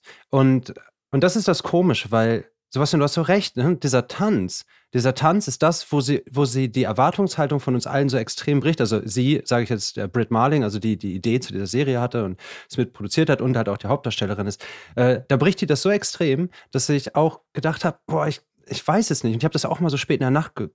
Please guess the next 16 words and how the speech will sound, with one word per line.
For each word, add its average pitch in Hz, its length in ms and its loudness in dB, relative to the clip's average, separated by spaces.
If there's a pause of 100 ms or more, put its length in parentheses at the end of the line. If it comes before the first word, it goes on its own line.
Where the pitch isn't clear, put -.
geguckt - 340 -4
und 131 100 0
ich 113 120 -4
bin 139 100 0
auch 135 200 0
gelegentlich 143 420 0
mal 107 100 0
eingeschlafen 131 600 0
dabei, 120 220 2
aber 127 140 0
ich 127 100 -4
hab - 120 -2
mich 165 100 -4
immer 170 180 2
wieder 147 140 4
gefreut, 135 580 0